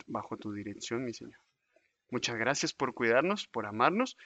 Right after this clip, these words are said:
y por ayudarnos a permanecer siempre a tu lado. Mi Señor, guárdanos con tu Santo Espíritu y guíanos, mi Padre, para tener ánimo, porque en medio de las pruebas y de todo, mi Señor, no se trata de, "Uy, qué triste que he fallado", sino más bien, Señor,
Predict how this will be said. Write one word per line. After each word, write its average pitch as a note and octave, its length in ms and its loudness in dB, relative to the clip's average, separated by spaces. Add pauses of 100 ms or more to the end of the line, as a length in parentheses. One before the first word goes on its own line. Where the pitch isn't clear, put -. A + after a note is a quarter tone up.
(180)
y C3 80 -4
por C3 160 4
ayudarnos C3 400 6
a - 40 6
permanecer C#3+ 580 2
siempre D#3+ 340 2
a D#3+ 40 4
tu B2+ 140 -4
lado. A2 200 -6 (580)
Mi A2+ 80 -4
Señor, G#2+ 380 -6
guárdanos E3+ 520 2
con A#2+ 140 0
tu A2+ 100 -6
Santo A2 300 -2
Espíritu B2 520 -2 (380)
y A#2+ 120 -6
guíanos, B2+ 340 2
mi G2+ 120 -2
Padre, G2 380 -10 (280)
para C3+ 180 6
tener D#3+ 260 10
ánimo, G3 380 10 (320)
porque B2 220 0
en A#2+ 60 4
medio B2+ 140 6
de E3 120 10
las B2+ 180 2
pruebas B2 580 2
y A2+ 40 -2
de G#2+ 120 0
todo, C3 280 2
mi A#2+ 120 0
Señor, A#2 380 0 (760)
no A#2+ 100 2
se D3+ 140 0
trata D#3 320 2
de, A2+ 180 4
"Uy, B2+ 440 2
qué A#2+ 100 0
triste - 400 -4
que A2+ 80 -4
he G2+ 40 -4
fallado", A2+ 460 -2 (340)
sino G#2 260 -4
más G#2 200 -2
bien, A#2+ 200 0
Señor, A2 360 -6